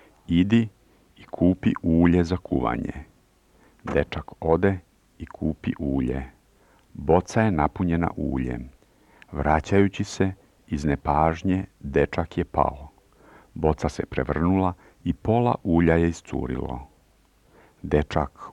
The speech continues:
uzima napola praznu flašu. Dolazi majci plačući, plačući. "O, mama, izgubio sam pola ulja, izgubio sam pola ulja." Veoma pesimistički, veoma pesimistički.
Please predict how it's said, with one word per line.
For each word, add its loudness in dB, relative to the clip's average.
uzima 0
napola -2
praznu -2
flašu. -6
Dolazi 2
majci 0
plačući, -6
plačući. -6
"O, 4
mama, 4
izgubio 2
sam 0
pola 4
ulja, 4
izgubio 2
sam 0
pola 6
ulja." 2
Veoma 0
pesimistički, -4
veoma 0
pesimistički. -10